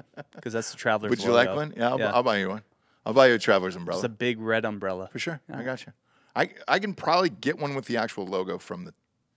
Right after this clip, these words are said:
Speaker 1: the, the course itself.
Speaker 2: Okay.
Speaker 1: Yeah. Uh, we got a guy. I can do
Speaker 2: And
Speaker 1: that.
Speaker 2: then you send me and Giorgio to Cromwell, Connecticut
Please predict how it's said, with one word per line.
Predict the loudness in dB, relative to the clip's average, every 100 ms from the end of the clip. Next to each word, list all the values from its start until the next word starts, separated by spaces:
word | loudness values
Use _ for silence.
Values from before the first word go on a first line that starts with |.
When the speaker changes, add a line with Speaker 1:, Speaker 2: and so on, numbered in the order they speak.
| _
Speaker 1:
the, | -18 -16 -18 -20
the | -16
course | -14 -14 -14
itself. | -10 -8
Speaker 2:
Okay. | -8 _ _ _ -16
Speaker 1:
Yeah. | -16 _ _ -20 _ _ _
Uh, | -16 -12
we | -8
got | -8
a | -8
guy. | -12 -14 _ _ _ _ _ -12
I |
can | -8
do | -4
Speaker 2:
And | 2
Speaker 1:
that. |
Speaker 2:
then | 2
you | 2
send | 4 4 6
me | 2
and | 0
Giorgio | 0 -2 0 0
to | 0
Cromwell, | 0 0 2 0 -2
Connecticut | -4 -8 -8 -10 -20